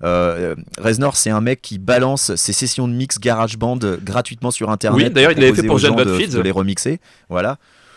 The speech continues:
Speaker 1: Donc, euh, donc oui, effectivement, lui, il a aucun complexe avec ça.
Speaker 2: Il a aucun complexe avec ça, et donc du coup, euh, pour lui, euh, le mixage, euh, le mixage en tant que tel est un instrument en fait, c'est un, c'est vraiment, euh, un instrument créatif qui met au service de ses, de ses compositions.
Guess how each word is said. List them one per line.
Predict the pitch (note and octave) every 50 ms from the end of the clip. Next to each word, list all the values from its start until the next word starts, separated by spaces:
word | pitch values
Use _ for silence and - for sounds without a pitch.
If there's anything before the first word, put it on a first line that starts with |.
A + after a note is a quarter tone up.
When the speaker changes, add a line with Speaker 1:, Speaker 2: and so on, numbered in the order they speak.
| _ _ _
Speaker 1:
Donc, | - F#2 F#2+ - -
euh, | G2 F#2 F2+ F2+ F2 F2 F2 F2 E2+
donc | E2+ F2 F2 - A#2
oui, | C3 C#3+
effectivement, | A2+ - C#3 - - A2+ A2 C3+ D3
lui, | B2+ G#2+ A2 C3 D#3+ D#3
il | B2+ A#2
a | - - _ -
aucun | E3 D3 C3+ - C#3 C3
complexe | - A2+ G#2 A2 G2 F#2+ - E2+
avec | D2+ C2+ -
ça. | - - - - -
Speaker 2:
Il | - B2+
a | C#3
aucun | - G3
complexe | - F#3 D#3+ F3 D#3 -
avec | C#3+ C3
ça, | - A3+
et | G3+
donc | C#3+ C3+ B2
du | A#2+ B2+ B2+
coup, | - G#3 A#3 A3 - - - - -
euh, | C3+ C3+ C3 B2 A#2+ A#2 A2+ A2+ A2
pour | - - C#3 D3
lui, | D#3+ F#3+ G#3+ - - - C3+
euh, | B2 A#2+
le | B2+ E3
mixage, | G3 G3+ F#3+ - - - F3 F3 E3+ C#3 A#2+ A#2+ - -
euh, | A#2+ A#2 A2+ A2+ A2+ A2+ A2 A2 A2 A2 A2 A2 A2 A2 A2 A2+ A2+
le | A#2+
mixage | B2+ B2+ - D3 B2+
en | A#2+
tant | - C3 C3
que | -
tel | - G3 F#3 - _ _ -
est | G#3 A3+ - _ _ _ _ _ - - -
un | C#3+ C#3+
instrument | D#3 E3+ - - - D#3 D#3+ G#3 G3+
en | E3
fait, | - B2 -
c'est | - B2+ C3
un, | C3+ -
c'est | - - C3+ A#2+
vraiment, | A2 A#2+ C3 D3+ E3+ F#3 - - - - - - - -
euh, | A2+ A2+
un | G#2+ B2
instrument | C3 C3 - - D3 C#3+ C#3+
créatif | C#3 - - - F3 E3 D3 - - G#3+ A3 -
qui | - - B2+
met | B2+ B2+
au | B2
service | - - C#3+ D3+ D3+ D#3 D3 B2+
de | A#2 A#2
ses, | - - A2 A2
de | A#2 B2
ses | - -
compositions. | A2+ B2+ - - B2+ A#2+ B2+ B2+ - F#3+ G#3+